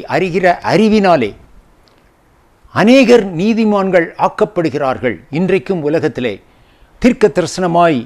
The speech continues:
இந்த வார்த்தை சொல்லப்பட்டிருக்கிறது. அநேக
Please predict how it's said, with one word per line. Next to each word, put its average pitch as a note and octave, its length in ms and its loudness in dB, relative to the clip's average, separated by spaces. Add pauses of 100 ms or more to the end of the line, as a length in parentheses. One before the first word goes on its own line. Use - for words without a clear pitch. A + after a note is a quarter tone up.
(140)
இந்த E3 300 0
வார்த்தை D#3+ 420 0 (200)
சொல்லப்பட்டிருக்கிறது. D3 1040 -2 (960)
அநேக A#3+ 500 4